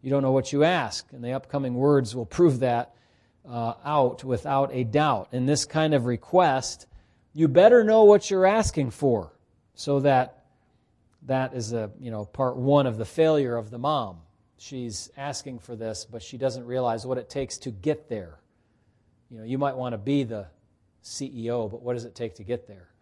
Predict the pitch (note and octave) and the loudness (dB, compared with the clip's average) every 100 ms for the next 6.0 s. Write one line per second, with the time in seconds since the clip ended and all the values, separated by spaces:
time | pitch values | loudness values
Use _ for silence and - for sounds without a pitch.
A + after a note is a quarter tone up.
0 | _ G#2 A2 B2+ C3 A#2 G#2+ D3 C3+ A2 | _ -20 -14 -12 -10 -10 -10 -6 -6 -6
1 | B2+ A#2 A#2 - B2+ B2+ B2 A#2+ A#2 G#2+ | -8 -8 -12 -14 -12 -10 -10 -12 -14 -16
2 | A2+ G#2+ B2 G#2+ F#2 E2+ _ _ _ _ | -14 -12 -12 -12 -18 -18 _ _ _ _
3 | _ _ - B2 B2+ B2 B2 A#2 - B2+ | _ _ -6 -2 -2 0 -2 -2 -6 -6
4 | B2+ A#2 A#2+ C3 C3+ A#2+ G#2 - B2 A#2 | -4 -4 -4 -2 -2 -4 -8 -14 -8 -6
5 | A#2+ B2+ C#3 E3 F3 C#3 F3+ - - | -6 -6 -2 0 0 2 2 2 -2